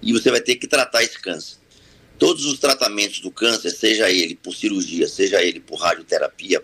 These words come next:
pode levar, sim, a um grau importante de impotência. É claro que com a, o, o advento da cirurgia robótica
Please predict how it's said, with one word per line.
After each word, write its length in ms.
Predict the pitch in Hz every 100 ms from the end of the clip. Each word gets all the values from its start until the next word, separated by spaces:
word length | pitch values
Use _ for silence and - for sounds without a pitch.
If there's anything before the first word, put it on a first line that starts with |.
| -
pode 320 | 113 135 135
levar, 400 | 110 85 85 92
sim, 360 | - - 110 127
a 120 | -
um 100 | 101
grau 320 | 92 90 101 -
importante 680 | 113 - 117 - 104 113 117
de 140 | 101
impotência. 580 | 107 113 - 71 - - - - - - - -
É 100 | -
claro 320 | 113 135 135
que 180 | - 92
com 180 | 104 104
a, 220 | 104 -
o, 540 | 92 104 101 - 98 95
o 80 |
advento 400 | 98 95 110 110
da 120 | 104 92
cirurgia 440 | 98 90 85 82
robótica 800 | 78 76 104 117 - - 64